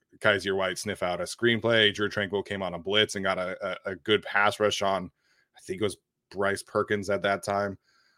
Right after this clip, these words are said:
Um, so this is, you know, our first real opportunity to see, like, a Drew Tranquill, Troy Reeder potential mashup. Again, Kyle Van Noy probably not going to play, but, you know, if those two can show out, I think that's, uh,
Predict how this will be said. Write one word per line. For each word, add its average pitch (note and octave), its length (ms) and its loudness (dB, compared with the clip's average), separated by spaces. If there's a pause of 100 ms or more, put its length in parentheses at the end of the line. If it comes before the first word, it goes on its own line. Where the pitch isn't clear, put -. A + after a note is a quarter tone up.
(160)
Um, G2+ 500 4 (800)
so G#2+ 420 6
this A2+ 180 2
is, C3+ 440 0
you A2 100 2
know, A2+ 100 6
our A2+ 140 8
first A#2 320 4
real A#2 100 8
opportunity A2+ 480 4
to F#2+ 140 -6
see, G2+ 240 -2
like, F#2+ 180 -2
a G2 60 0
Drew F#2 260 -6
Tranquill, G2+ 600 2
Troy G#2+ 240 4
Reeder G#2+ 640 2 (160)
potential A2 640 0
mashup. G#2 520 0
Again, F#2+ 280 -4
Kyle F#2+ 220 -2
Van F#2+ 100 -4
Noy F#2 120 -6
probably F2+ 280 -2
not E2+ 240 -8
going E2+ 160 -12
to - 80 -20
play, A#2 300 4 (600)
but, G2 400 2
you G#2 60 -8
know, F#2+ 100 -4
if F#2 80 -8
those A2 240 2
two A2+ 160 2
can G2+ 140 -4
show G2 300 0
out, G#2+ 240 6
I F2+ 40 -4
think F2+ 200 -12
that's, F#2 260 -8
uh, E2+ 220 -6